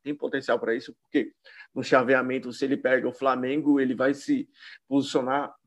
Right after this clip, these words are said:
muito forte, é, contra o, o atual campeão da Libertadores, até chegar na, na semifinal e novamente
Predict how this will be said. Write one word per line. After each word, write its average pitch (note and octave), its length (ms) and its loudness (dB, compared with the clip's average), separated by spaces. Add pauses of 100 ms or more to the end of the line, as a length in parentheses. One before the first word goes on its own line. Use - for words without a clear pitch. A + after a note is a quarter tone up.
(280)
muito C#3 400 0
forte, B2+ 560 0 (380)
é, G#2 460 4
contra C3 380 -2
o, B2+ 140 -4 (160)
o A#2 340 4
atual B2+ 280 6
campeão A#2+ 340 2
da A2 120 6
Libertadores, A#2 800 0 (460)
até B2+ 220 2
chegar C#3+ 240 2
na, C#3 100 4 (220)
na B2+ 160 -4
semifinal C#3 720 -2
e F3 100 2 (120)
novamente D#3 760 4